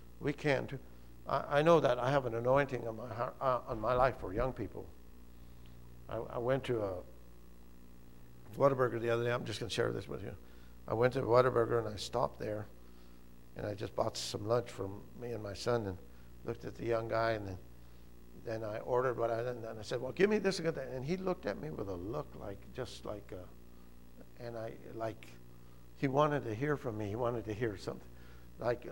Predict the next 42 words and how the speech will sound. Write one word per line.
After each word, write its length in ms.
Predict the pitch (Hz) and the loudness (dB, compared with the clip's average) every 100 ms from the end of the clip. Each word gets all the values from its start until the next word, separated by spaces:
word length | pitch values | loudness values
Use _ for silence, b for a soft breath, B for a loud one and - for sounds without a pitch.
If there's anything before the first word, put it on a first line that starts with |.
| - | -2
like 240 | 120 113 | -2 0
a 80 | 120 | -2
son 320 | - 147 143 | 2 4 4
looks 220 | 139 135 | 2 -2
at 100 | 131 | -4
a 80 | 95 | -4
father. 560 | - - 110 110 107 107 113 | -4 -2 -2 -2 -8 -10 -10
And 100 | 113 | -10
he 80 | 117 | -6
looked 160 | 135 120 | -4 -4
at 100 | - | -4
me, 60 | |
and 140 | 123 117 - B B B B - 120 | -6 -8 -14 B B B B -16 -12
I, 40 | 143 | -10
uh, 240 | 151 - | -10 -8
it 80 | 110 | -4
just 340 | 139 - - - | -4 -2 -6 -8
astounded 600 | - - 151 143 156 120 | -8 -2 2 2 2 0
me 100 | 120 | -4
for 200 | 107 110 | -6 -6
a 40 | 104 | -2
moment, 320 | 117 123 120 | 0 0 -2
and 120 | 110 | -4
I 100 | 107 | -6
thought, 300 | 104 123 117 - - - - B B B - - - - | -4 -4 -4 -6 -14 -16 -16 B B B -16 -16 -14 -14
"What, 120 | - - - - 120 | -12 -12 -14 -14 -4
God, 260 | 127 165 | -2 0
are 40 | 123 | -4
you 80 | |
trying 200 | 117 139 | -4 -4
to 60 | 127 | -4
show 220 | - 123 | 0 0
me?" 100 | 135 165 156 | 0 -2 -4
And 160 | 117 - | -4 -6
I 120 | - 117 | -6 -6
think 260 | - 147 - B B B B - - - - | -4 -6 -8 B B B B -16 -16 -16 -10
he, 120 | - - | -10 -8
he 60 | 135 | -2
felt 280 | - 151 156 | 6 6 6
from 140 | 123 | 2
my 220 | 110 139 | 4 4
spirit 580 | 156 - 160 151 101 - | 2 0 0 0 0 -4